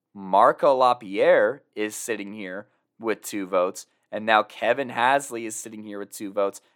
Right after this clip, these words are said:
and technically the tiebreaker, but we need to go to our seventh and final member of the poll.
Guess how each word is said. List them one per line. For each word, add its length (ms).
and 420
technically 600
the 120
tiebreaker, 920
but 160
we 140
need 180
to 80
go 160
to 180
our 140
seventh 680
and 240
final 500
member 400
of 200
the 80
poll. 500